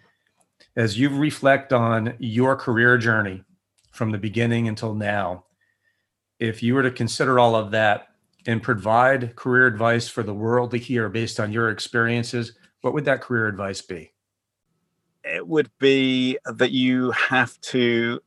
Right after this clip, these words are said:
Speaker 2: continue to learn, like continuing education once you're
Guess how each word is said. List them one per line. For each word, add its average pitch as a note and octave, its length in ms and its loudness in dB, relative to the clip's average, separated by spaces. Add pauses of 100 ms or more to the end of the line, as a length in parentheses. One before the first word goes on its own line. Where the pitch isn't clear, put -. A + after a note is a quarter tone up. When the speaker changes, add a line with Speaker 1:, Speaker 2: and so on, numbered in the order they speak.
(140)
Speaker 2:
continue A#2+ 960 4
to - 240 -4
learn, F#2 640 4 (840)
like G2 220 6
continuing A2+ 640 2
education G#2 920 2
once G2+ 400 -2
you're - 160 -4